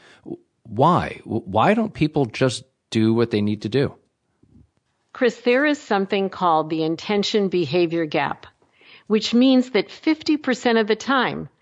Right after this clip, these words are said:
Speaker 2: we don't do the right thing, even though we know it is the right thing to do. Now, this is a pretty dangerous thing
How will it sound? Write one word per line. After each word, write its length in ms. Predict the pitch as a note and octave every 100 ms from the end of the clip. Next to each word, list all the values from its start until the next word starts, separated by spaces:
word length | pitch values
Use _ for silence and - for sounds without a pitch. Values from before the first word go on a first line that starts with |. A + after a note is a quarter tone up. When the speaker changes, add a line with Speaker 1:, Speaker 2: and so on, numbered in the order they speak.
| _ - _ -
Speaker 2:
we 240 | G3+ C#4+
don't 280 | F4 D4+ B3+
do 200 | B3+ A#3
the 120 | A3 F#3+ G3
right 240 | G3 -
thing, 400 | D4 A3 C3+ A2 - _ _ _ _ -
even 380 | C4+ C#4 C#4+
though 160 | A#3 G#3+
we 140 | G#3+
know 200 | G#3 G3
it 100 | G3+
is 140 | F#3+ D#3+
the 100 | F#3 F3
right 160 | E3+ -
thing 220 | F3+ F3
to 120 | G#3+
do. 460 | F3 C#4 D#4 - - _ _ _ _ _ -
Now, 140 | G#3+
this 300 | G3 C#4+ D#4+
is 140 | D4 G#3+
a 60 |
pretty 460 | - - D4 D4 C#4
dangerous 540 | A3+ A3 G3+ G3+ F#3
thing 460 | - B3+ G3 C3